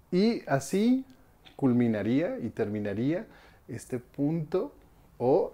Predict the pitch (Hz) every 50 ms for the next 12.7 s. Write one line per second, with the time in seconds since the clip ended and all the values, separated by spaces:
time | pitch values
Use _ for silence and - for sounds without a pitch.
0 | - - 131 131 - - - 151 147 127 110 - - 117 123 131 139 139 - 156
1 | 156 143 120 143 113 120 139 135 - 185 202 214 175 120 127 139 143 - 170 160
2 | - 170 160 160 160 160 160 147 - 165 - - - 156 156 143 156 147 139 147
3 | 160 196 220 - - 139 120 - 135 139 156 - 151 131 - 123 113 - 127 123
4 | 151 147 - 139 127 - 143 147 147 165 170 - 143 127 120 123 123 - 143 143
5 | - 127 - - 123 123 - 151 143 147 131 113 - - 110 98 - - 139 139
6 | - - - 170 220 269 262 - - - - - - - - - - - - -
7 | - - - - _ _ _ - 110 - - 135 135 175 202 190 170 143 127 123
8 | 127 147 143 - 156 139 127 - 139 135 - 151 147 - 143 139 135 131 143 135
9 | 143 151 170 202 220 208 - 160 143 143 135 139 135 - 143 131 127 147 139 139
10 | - - - 135 139 139 135 139 139 139 139 131 - 143 135 - - 160 165 196
11 | 226 - - - 139 127 123 117 107 117 131 135 156 196 - - - - 120 120
12 | 110 104 - 113 - - 123 - - - 147 151 170 -